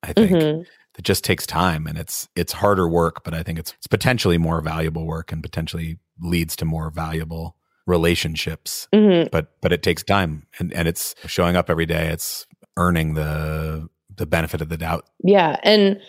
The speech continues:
Speaker 2: I feel like it's been an exercise for me to, like you said, just showing up every day. And I'm,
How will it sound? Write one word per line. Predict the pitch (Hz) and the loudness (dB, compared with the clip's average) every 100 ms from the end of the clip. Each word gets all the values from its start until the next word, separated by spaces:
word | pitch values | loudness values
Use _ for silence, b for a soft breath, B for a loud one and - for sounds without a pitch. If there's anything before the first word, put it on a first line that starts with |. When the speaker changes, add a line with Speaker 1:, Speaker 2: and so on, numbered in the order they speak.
| - | 2
Speaker 2:
I | 196 | 2
feel | 196 214 | 6 6
like | 202 185 - - | 8 6 2 2
it's | 180 - | 2 4
been | 180 | 4
an | 175 | 4
exercise | - - 180 170 160 156 | 2 0 0 4 4 4
for | - 165 | 2 2
me | 160 151 143 - | 4 4 2 0
to, | - 156 151 151 147 143 b b - | 4 6 6 6 4 0 b b 4
like | 165 | 4
you | |
said, | 165 170 156 | 4 2 4
just | 170 165 | 4 6
showing | 170 156 147 | 6 6 4
up | 147 | 4
every | 156 156 185 | 4 4 6
day. | 208 208 202 | 6 6 6
And | 160 156 | 6 6
I'm, | 156 156 | 4 2